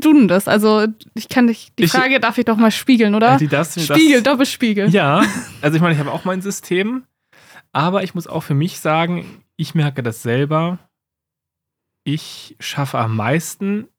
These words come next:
Speaker 2: entweder A, wenn ich halt wenig anderes zu tun habe und wirklich mal nur forschen kann und dann so in den Flow komme,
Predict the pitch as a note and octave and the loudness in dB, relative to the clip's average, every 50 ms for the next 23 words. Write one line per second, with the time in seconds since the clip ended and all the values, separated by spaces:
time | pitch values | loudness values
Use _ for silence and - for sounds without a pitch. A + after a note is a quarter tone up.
0 | _ _ _ _ C#3 C3 C3 B2 B2 B2 A#2+ A#2+ A#2+ A#2 - G#2 A2 A2+ B2+ C3+ | _ _ _ _ -4 -2 -2 -2 -2 -4 -2 -2 -2 -4 -2 -2 -2 -2 -2 -2
1 | D3 C#3 C3 B2+ B2+ - - _ _ _ _ _ _ _ _ _ - G#2 A2 A2+ | -4 -6 -6 -8 -10 -12 -18 _ _ _ _ _ _ _ _ _ -10 -8 -8 -8
2 | - - A2+ A2+ A#2+ B2+ C3+ C#3 C3+ - B2 C3 C#3+ D#3 D#3+ E3 - - E3 E3 | -10 -10 -6 -4 -2 0 0 -2 -4 -4 -4 -2 -2 -2 -2 -2 -4 -4 -4 -2
3 | E3+ D#3+ C#3 C3 A#2 C3+ C3+ C3+ - B2+ A#2+ A#2+ A#2 G#2 - - A2 A2+ B2+ - | -2 -2 -2 -2 -4 -4 -6 -6 -6 -6 -4 -4 -6 -6 -8 -8 -10 -8 -6 -8
4 | D#3 - D#3+ E3+ G3+ A3 A3+ D3+ C3 B2+ A#2+ B2 A#2 A2+ A2+ G#2+ - - B2 C#3+ | -6 -4 -4 -4 -4 -6 -6 -6 -6 -4 -4 -4 -4 -6 -8 -8 -6 -4 -2 -2
5 | D3 - - F3+ F#3 G#3 A#3 B3 | -2 -4 -4 -4 -4 -4 -6 -8